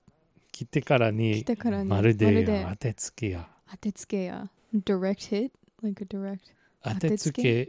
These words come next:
Speaker 1: is something done out of spite.
Speaker 2: Mm.
Speaker 1: A snide remark, an insinuation, an innuendo, or a dig. That's what I got from the dictionary.
Speaker 2: Ah.
Speaker 1: Yes. Shichiren kara. So, I think in the subtitles
Speaker 2: Uh,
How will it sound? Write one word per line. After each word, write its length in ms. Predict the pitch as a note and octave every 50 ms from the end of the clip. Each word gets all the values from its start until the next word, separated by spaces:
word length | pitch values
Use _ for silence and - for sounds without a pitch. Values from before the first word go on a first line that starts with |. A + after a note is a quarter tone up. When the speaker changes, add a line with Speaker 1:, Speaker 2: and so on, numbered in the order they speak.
| G4 F4
Speaker 1:
is 480 | C#3+ A#2+ A2 G#2+ G#2+ G#2 G#2 - - -
something 440 | D3 - - C3+ B2 - C#3 B2+ A2+
done 240 | - B2 A#2 A#2 A2+
out 120 | A2 G#2+
of 80 | G#2+ G2+
spite. 560 | - - - - A2 F#2+ F#2+ F#2+ - - - - _ -
Speaker 2:
Mm. 460 | A3 G#3+ G#3 G3+ G3 G3 G3 G3+ G3 - _ _
Speaker 1:
A 60 | - -
snide 440 | - - - B2 B2 B2+ B2 A2+
remark, 540 | A#2+ A#2 A2 G#2 G#2+ G#2 G#2 - - - - _ _ -
an 80 | B2+
insinuation, 1040 | A2 G#2+ F#2+ - - D#3 D3+ C#3+ C#3+ C3+ C3+ B2+ A#2+ A2 - - - A2 A2+ B2+ C3+ - -
an 140 | B2+ C3+
innuendo, 760 | C#3+ C#3 C#3 C#3 C#3 C#3 C#3 C3+ B2+ B2 G#2+ G#2 G2 G2 G#2 -
or 120 | A#2+ A#2+ A#2
a 60 | G#2+
dig. 560 | G2 - - C#3+ B2+ A#2 G#2 G#2 A2 - - _ _ _ _ _ _ _ _ _ -
That's 180 | A2+ - -
what 160 | - A2 G2+ G#2
I 140 | G#2 G2
got 220 | G2 G2+ G#2+ C3 B2+
from 180 | - - C3+
the 60 | B2+ A#2
dictionary. 580 | - B2 - - - C3+ B2+ C3 C#3 - _ _
Speaker 2:
Ah. 240 | G3+ G#3 G#3+ - - - _ _ _ _ _ _ _ _ _
Speaker 1:
Yes. 500 | - B2 G#2 - - - - - - - _ _ _
Shichiren 520 | - - - - - - C3 B2+ A#2+ A2 G2+
kara. 240 | - C3 C#3 D3 C#3
So, 240 | - - - C3 - - _ _ _ _ _ _ _ _ _ -
I 60 | G2+
think 160 | G2 G2+ F#2+
in 60 | F#2+ F#2
the 80 | F#2
subtitles 840 | - - C3 A#2+ - - B2 B2 A#2+ A#2+ A#2 A2 - - - - - _ _ _ _ _ _ _ _ _ _ _ -
Speaker 2:
Uh, 240 | - D4 - F#3